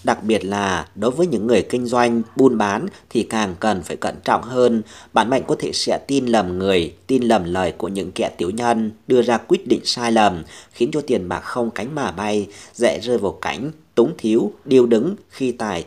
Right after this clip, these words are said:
chính sa sút, nợ nần chồng chất. Với bạn, cần phải tỉnh táo và sáng suốt hơn để phân biệt được người tốt, kẻ xấu. Bên cạnh đó, trong vận trình ngày Chủ nhật này với bạn tuổi Tuất cũng đang gặp ngày có thủy thổ xung khắc. Điều này cho thấy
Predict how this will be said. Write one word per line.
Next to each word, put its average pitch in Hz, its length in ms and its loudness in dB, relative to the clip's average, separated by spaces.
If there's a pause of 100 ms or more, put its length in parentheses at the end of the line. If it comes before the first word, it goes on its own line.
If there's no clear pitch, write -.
chính 104 220 -6
sa 131 280 -2
sút, 196 240 0 (200)
nợ 107 280 -2
nần 92 300 -4
chồng 95 240 -4
chất. 170 220 -2 (340)
Với 135 140 0
bạn, 139 240 0 (200)
cần 92 160 0
phải - 160 -8
tỉnh 76 260 -8
táo 107 360 -4 (180)
và 95 160 -2
sáng 113 280 -6
suốt - 240 -6
hơn 123 320 4 (300)
để 101 140 2
phân 127 260 -2
biệt 98 220 2
được 98 380 2
người 95 240 -2
tốt, - 320 -2 (240)
kẻ 92 220 -4
xấu. 113 480 0 (1500)
Bên 156 140 4
cạnh 107 220 0
đó, 104 340 2 (140)
trong 151 140 2
vận - 240 0
trình 101 160 -2
ngày 95 140 -4
Chủ 180 100 -4
nhật 214 320 -4
này 95 260 -2
với 107 180 -6
bạn 143 160 -2
tuổi 90 100 -6
Tuất 170 240 2 (260)
cũng 107 200 2
đang 131 180 -4
gặp 98 160 0
ngày 92 180 -4
có 107 80 -6
thủy 107 300 -4
thổ 101 200 -4
xung 127 260 2
khắc. 170 460 -6
Điều 104 220 0
này 82 360 -6
cho 113 120 -4
thấy 110 360 -2